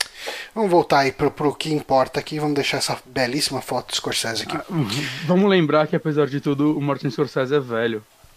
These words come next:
Speaker 1: Então, cara, me espantaria se ele falasse que ele adorou Vingadores Ulti-, Ultimato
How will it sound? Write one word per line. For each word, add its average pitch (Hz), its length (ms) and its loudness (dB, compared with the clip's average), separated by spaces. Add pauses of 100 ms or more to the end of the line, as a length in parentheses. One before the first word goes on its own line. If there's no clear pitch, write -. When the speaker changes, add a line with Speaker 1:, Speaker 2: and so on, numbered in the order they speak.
(140)
Speaker 1:
Então, 208 640 10
cara, 156 480 6
me 254 160 4
espantaria 330 880 6
se - 120 0
ele 269 160 4
falasse 202 640 6
que - 140 -6
ele 208 120 4
adorou 180 1120 6
Vingadores 156 640 2
Ulti-, 147 300 0
Ultimato 143 720 -2